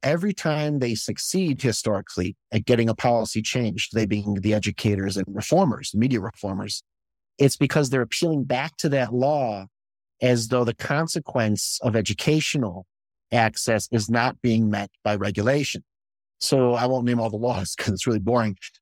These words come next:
But what essentially happens is before thirty-four, it's more rhetorical. Everyone should have equal access and the government should provide these frequencies for us. And then after thirty-four, they begin to actually build these alternative structures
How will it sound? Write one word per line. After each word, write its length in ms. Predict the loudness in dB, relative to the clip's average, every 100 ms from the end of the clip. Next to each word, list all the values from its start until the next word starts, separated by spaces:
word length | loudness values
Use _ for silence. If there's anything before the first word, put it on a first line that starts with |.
| _
But 240 | 2 2 2
what 160 | -2 -2
essentially 460 | 0 -2 0 0
happens 440 | 0 -2 0 -2 0
is 200 | -2 -4
before 460 | -6 -2 2 0
thirty-four, 680 | 2 -2 -2 -2 0 0 0
it's 200 | -2 -2
more 180 | 0 0
rhetorical. 680 | 0 0 0 0 -2 -10 -12 _ _ _ _
Everyone 260 | 2 4 4
should 160 | 2 0
have 120 | 0
equal 220 | -2 -2
access 720 | 0 -2 -2 0 0 0 -8 -2
and 500 | 0 2 2 0 -2
the 80 | -4
government 400 | 0 0 2 0
should 180 | -2 -2
provide 360 | -2 0 -2 0
these 340 | -2 -2 -8 _
frequencies 540 | 0 2 2 -2 -8
for 200 | -2 0
us. 300 | 0 -4 -6 -8 _ -20 -20 _ _
And 160 | 2 4
then 140 | 4 2
after 380 | 2 2 -2
thirty-four, 560 | -2 0 -2 -2 0 0
they 100 | 0
begin 320 | -4 -2 -2
to 120 | 0
actually 400 | -4 -4 0 0
build 640 | 0 2 2 2 -2 -6 -10 _ _ _
these 160 | -2 2
alternative 560 | 2 2 0 2 0 -2
structures 920 | 0 0 0 -2 -4 -6 -8 -10